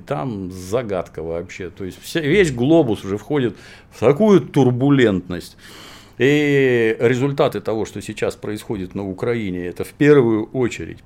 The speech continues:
передел всех границ, вообще всех там, польских, литовских, еще каких-нибудь. Все, все друг друга рвать начнут на куски. Ну, а вам, видимо, не имется тут. Вот, хотите, значит, сюда вступить? Ну, вступите. Бывает,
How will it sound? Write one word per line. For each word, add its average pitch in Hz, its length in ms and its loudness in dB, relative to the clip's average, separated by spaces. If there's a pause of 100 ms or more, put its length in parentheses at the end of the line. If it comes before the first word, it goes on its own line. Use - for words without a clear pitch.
передел 131 580 -2
всех 101 440 -6
границ, 113 440 0
вообще 110 520 0
всех 90 420 -12
там, 98 220 -18 (120)
польских, 151 520 0
литовских, 104 680 -4
еще 117 280 -8
каких-нибудь. 104 480 -14
Все, 110 560 -2 (300)
все 151 480 4
друг 127 260 0
друга 117 320 4
рвать 117 520 4
начнут 95 440 -4
на 101 140 -4
куски. 101 500 -10 (520)
Ну, 226 320 -6
а 123 120 -6
вам, 151 320 -6
видимо, 110 580 -10
не 101 280 -6
имется 127 440 -8
тут. - 380 -18
Вот, 53 360 -16
хотите, 101 520 -14
значит, 92 340 -14
сюда 120 320 -10
вступить? 92 460 -16
Ну, 226 80 -8
вступите. 120 480 -12
Бывает, 165 560 0